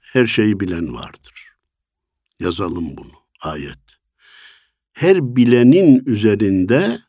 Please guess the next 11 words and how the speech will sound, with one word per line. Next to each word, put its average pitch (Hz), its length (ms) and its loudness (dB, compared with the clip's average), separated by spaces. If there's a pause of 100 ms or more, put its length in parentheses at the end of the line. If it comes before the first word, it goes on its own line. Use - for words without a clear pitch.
(140)
her 180 300 -2
şeyi 127 400 4
bilen 87 400 -4
vardır. - 680 -18 (960)
O 95 180 -2
da 110 360 -10 (560)
Allah'tır. - 880 -20 (1900)
Tabluk 104 460 -12
Emre 101 360 -6
dedi 107 280 -4
ki, - 420 -2